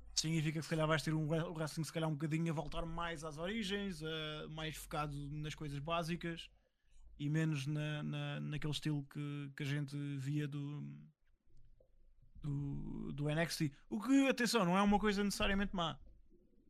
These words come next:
Porque, pá, para teres aquela aberração que tinhas, eh, no N X T atualmente, pronto, se o show for um bocadinho mais clássico,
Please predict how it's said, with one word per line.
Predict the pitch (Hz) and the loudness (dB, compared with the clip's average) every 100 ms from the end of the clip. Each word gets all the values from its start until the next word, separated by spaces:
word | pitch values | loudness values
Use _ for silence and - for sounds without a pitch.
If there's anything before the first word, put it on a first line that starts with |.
| - - _ _ _ - | -20 -20 _ _ _ -4
Porque, | 151 135 147 156 151 151 156 160 - - - - - - | -2 0 2 2 2 0 -4 -6 -10 -14 -16 -16 -16 -6
pá, | 170 143 87 - | 0 0 0 -4
para | - | -4
teres | 147 175 156 | 2 2 4
aquela | 170 180 170 170 175 180 | 4 4 6 6 6 4
aberração | 165 175 - 196 170 139 - | 4 2 4 6 4 2 -8
que | - 196 | 0 4
tinhas, | 185 151 131 - - 147 | 4 4 -2 -10 -16 -12
eh, | 151 156 156 151 147 | -10 -10 -12 -14 -6
no | 160 170 | 0 2
N | 170 | 2
X | 160 - | 2 0
T | |
atualmente, | 175 185 185 220 254 - _ _ _ _ _ _ _ _ _ _ _ _ _ _ - | 2 4 6 4 2 -4 _ _ _ _ _ _ _ _ _ _ _ _ _ _ -2
pronto, | 180 190 - - - | -2 -2 -8 -16 -8
se | - | -2
o | 160 | 0
show | - 175 | 2 2
for | 143 175 | 2 0
um | |
bocadinho | 170 175 175 | 0 2 2
mais | 175 160 | 2 2
clássico, | - 175 - 143 | 2 0 0 -6